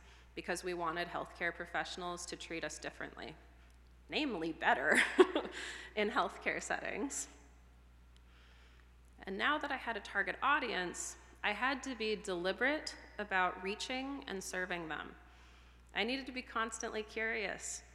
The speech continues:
Instead of expecting people to watch my movie, I had to ask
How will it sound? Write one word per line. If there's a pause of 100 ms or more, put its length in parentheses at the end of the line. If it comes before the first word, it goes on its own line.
(480)
Instead
of
expecting
people
to
watch
my
movie, (640)
I
had
to
ask